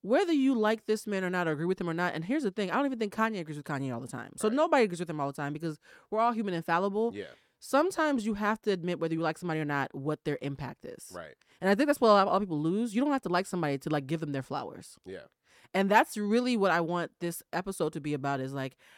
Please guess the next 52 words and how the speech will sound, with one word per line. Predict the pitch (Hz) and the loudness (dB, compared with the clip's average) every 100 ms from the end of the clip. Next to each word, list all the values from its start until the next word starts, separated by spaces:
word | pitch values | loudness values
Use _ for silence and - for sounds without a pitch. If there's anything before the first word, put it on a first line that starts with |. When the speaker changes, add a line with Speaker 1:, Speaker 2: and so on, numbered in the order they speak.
| _ | _
Speaker 1:
how | - 190 208 240 | -2 2 4 2
do | 202 190 | -2 -4
we | 185 170 160 | -4 -6 -4
find | 170 156 147 | -2 -2 -2
better | 151 160 | -4 -4
ways | 147 143 | -4 -6
to | 135 | -8
give | 135 | -8
ourselves | 131 - 135 135 | -8 -6 -6 -6
our | 127 | -8
flowers? | - 120 - - - - _ - 165 165 123 | -10 -12 -12 -14 -18 -20 _ -20 -18 -14 -6
And | 165 | 0
so | 185 | 2
Speaker 2:
Mm. | 165 | 4
Speaker 1:
I'm | |
gonna | 220 226 | 2 2
ask | 202 208 | 2 0
you | 196 | -2
a | |
question, | 190 202 - 160 | 0 0 -2 -8
Jeff. | 139 135 143 | -8 -8 -10
You | 135 | -12
know, | 131 135 147 143 | -10 -10 -12 -14
you, | 151 110 | -16 -16
Speaker 2:
Okay, | 151 | -14
Speaker 1:
you | 165 | -6
thought | 160 135 | -4 -4
Speaker 2:
um, | 156 | -4
Speaker 1:
the | |
Kanye | 170 175 165 165 | -2 0 0 -2
thing | 160 | -4
was | 160 | -2
gonna | 156 | 0
Speaker 2:
all | |
Speaker 1:
be | 156 | 2
Speaker 2:
right, | 147 | 0
you | 156 | -2
know, | 170 190 | -2 -4
listen. | 285 320 - 90 90 92 _ _ _ _ _ | -8 -12 -14 -18 -18 -20 _ _ _ _ _
I | 156 | -14
had | 185 113 | -12 -12
a | 90 - | -14 -16
comment | 120 98 | -14 -12
about | 73 71 | -12 -14
Kanye, | - 76 76 | -14 -14 -14
but | 92 | -14
we'll | 101 | -14
come | - | -14
back | - | 0
to | |
Speaker 1:
No, | |
Speaker 2:
that. | 233 | 4